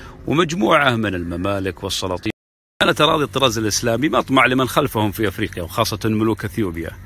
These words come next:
يريدون نافذة على البحر، فكانت النزاعات بينهم مستمرة. وأيضًا كانت مطمع للغزاة الأوروبيون يريدون أراضي في هذه المنطقة للتحكم في التجارة. فوصل إلى هنا البرتغاليون عام ألف وخمسمية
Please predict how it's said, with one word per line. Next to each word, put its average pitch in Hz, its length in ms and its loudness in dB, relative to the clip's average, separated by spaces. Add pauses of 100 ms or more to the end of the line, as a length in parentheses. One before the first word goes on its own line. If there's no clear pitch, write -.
(200)
يريدون 123 340 2
نافذة 135 380 4
على 98 100 6
البحر، 101 340 0
فكانت 170 440 0
النزاعات 120 580 4
بينهم 104 360 0
مستمرة. 92 500 -4 (680)
وأيضًا 117 460 4
كانت 117 380 0
مطمع 110 340 0
للغزاة 107 400 2 (320)
الأوروبيون 107 600 -2 (460)
يريدون 104 580 0 (340)
أراضي 107 400 2
في 101 140 -4
هذه 95 220 -2
المنطقة 95 480 -4
للتحكم 95 640 -4
في 92 320 -6 (320)
التجارة. 90 520 -10 (540)
فوصل 160 540 4
إلى 113 200 0
هنا 107 380 -2
البرتغاليون 95 720 -6
عام 90 240 -4
ألف 107 200 -4
وخمسمية 113 680 -4